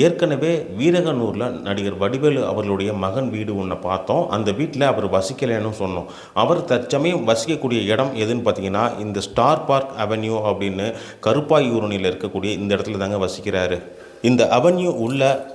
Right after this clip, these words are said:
நடிகர் வடிவேலு அவருடைய மகன் வீட்டை உள்ள போய் பார்க்கலாங்க. நடிகர் வடிவேலு இவ்வளவு பெரிய பிரம்மாண்ட வளர்ச்சி, இவ்வளவு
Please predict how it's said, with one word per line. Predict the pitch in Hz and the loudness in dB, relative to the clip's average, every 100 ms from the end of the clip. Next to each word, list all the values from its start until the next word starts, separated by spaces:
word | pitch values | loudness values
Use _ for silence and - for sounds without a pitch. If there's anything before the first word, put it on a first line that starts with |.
| - | -8
நடிகர் | 110 110 113 90 | -2 0 0 2
வடிவேலு | 104 151 160 156 117 | 2 2 2 2 2
அவருடைய | 113 110 104 113 | 2 2 2 2
மகன் | 101 98 143 117 | 2 0 0 -2
வீட்டை | 107 117 | -2 0
உள்ள | 95 110 120 | 0 0 0
போய் | 113 107 | 0 -2
பார்க்கலாங்க. | 95 95 92 90 87 85 - - | -2 -2 -2 -2 -4 -6 -12 -6
நடிகர் | 101 113 123 101 | 0 2 2 2
வடிவேலு | 104 156 185 165 117 - | 2 2 4 4 2 -2
இவ்வளவு | 104 139 180 170 | -4 -2 0 0
பெரிய | - 123 107 131 104 | 0 -2 0 0 0
பிரம்மாண்ட | 95 117 135 131 135 | 0 0 0 0 0
வளர்ச்சி, | 104 110 110 - 120 | 2 0 -2 -4 -4
இவ்வளவு | 104 123 160 151 | -4 0 2 2